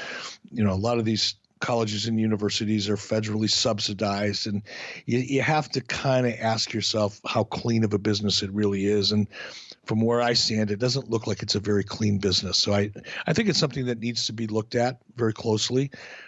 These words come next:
Um, I think it is. I think more and more people are starting to recognize that. I mean, just look at the college tuition scam that we,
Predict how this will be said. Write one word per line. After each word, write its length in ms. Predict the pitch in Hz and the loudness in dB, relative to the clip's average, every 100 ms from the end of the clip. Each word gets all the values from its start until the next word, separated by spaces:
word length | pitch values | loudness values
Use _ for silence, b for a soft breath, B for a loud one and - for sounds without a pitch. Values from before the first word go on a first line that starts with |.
| B _ | B _
Um, 440 | - 104 104 101 104 _ _ - | -4 0 0 0 -2 _ _ -4
I 80 | |
think 180 | 110 110 | 0 2
it 100 | 110 | 2
is. 460 | 107 120 151 - - - | 4 4 2 0 -2 -8
I 60 | 107 | -10
think 160 | 110 | -8
more 220 | 110 113 | -2 0
and 100 | 117 | 2
more 280 | 113 110 113 | 2 2 2
people 360 | 107 110 107 113 | 0 -6 -2 0
are 60 | |
starting 360 | 104 - 110 107 | 2 2 2 2
to 100 | 107 | 0
recognize 760 | 98 110 110 107 110 113 110 | 0 0 -2 -2 0 2 0
that. 220 | - 107 104 B B B B B - | -2 -4 -6 B B B B B -4
I 80 | 127 | -2
mean, 120 | 120 | 0
just 200 | 117 110 | -2 -2
look 160 | 127 135 | -2 -2
at 60 | |
the 60 | 117 | -4
college 640 | - 123 123 117 110 - - _ - | -2 2 2 2 -2 -4 -8 _ -10
tuition 420 | - 139 147 131 | -2 0 0 0
scam 440 | 104 - 110 101 | 0 0 0 0
that 120 | 101 104 | -2 0
we, 340 | 110 107 110 | 2 2 0